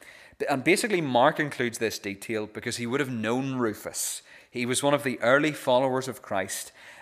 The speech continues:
and would have been part of the church at Rome, the church that Mark wrote this gospel to. And Mark contin-, continues the telling of Jesus' journey to the cross by saying that they brought him to Golgotha. Now, the precise location of Golgotha isn't known, but it's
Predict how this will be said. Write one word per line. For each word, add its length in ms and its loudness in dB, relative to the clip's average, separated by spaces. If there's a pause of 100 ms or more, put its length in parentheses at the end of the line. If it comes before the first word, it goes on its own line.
and 160 0
would 100 4
have 100 -4
been 140 -2
part 240 0
of 60 -6
the 80 -6
church 340 -2
at 160 -6
Rome, 340 -6 (280)
the 220 -10
church 340 -6
that 160 -8
Mark 380 -4
wrote 280 -8
this 220 -6
gospel 540 -6
to. 500 -6 (1000)
And 100 -8
Mark 260 4
contin-, 520 -2
continues 500 -2
the 80 -2
telling 360 2
of 100 -4
Jesus' 400 -2
journey 280 -2
to 120 -10
the 80 -6
cross 420 -2
by 160 -4
saying 400 -4
that 160 -12
they 100 -6
brought 420 -2
him 320 -8
to 120 -10
Golgotha. 800 2 (720)
Now, 80 -10
the 80 -10
precise 480 0
location 420 -4
of 140 -8
Golgotha 600 0
isn't 280 -4
known, 260 -2
but 140 -4
it's 240 -10